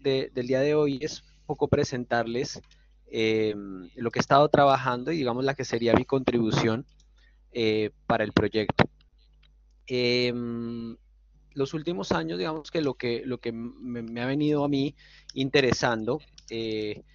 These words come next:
ha sido, digamos, una pregunta fundamental, y es cómo este aparato, eh, gigantesco, digamos, transcontinental, que se constituyó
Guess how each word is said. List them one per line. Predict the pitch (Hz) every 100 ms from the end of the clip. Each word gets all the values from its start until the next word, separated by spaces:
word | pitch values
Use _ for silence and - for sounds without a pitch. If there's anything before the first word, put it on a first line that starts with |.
| _ -
ha | 120
sido, | 120 147 139 143 147 156 - - - - -
digamos, | 127 147
una | 139
pregunta | 143 127 117 127
fundamental, | - 139 120 110 104 - 120 98 - - -
y | 113
es | 120 -
cómo | 143 143
este | 147 -
aparato, | 147 139 123 117 - 135 - _ - - - -
eh, | 120 113 110 107 104
gigantesco, | 135 151 127 120 113 139 139 - - 139 143
digamos, | 123 113 123
transcontinental, | - 131 123 127 120 120 117 113 - 123 123 143 _ _ _ _ _ _ _ _ -
que | 139 135
se | 131 123
constituyó | 123 - 120 123 120 120 131 143 151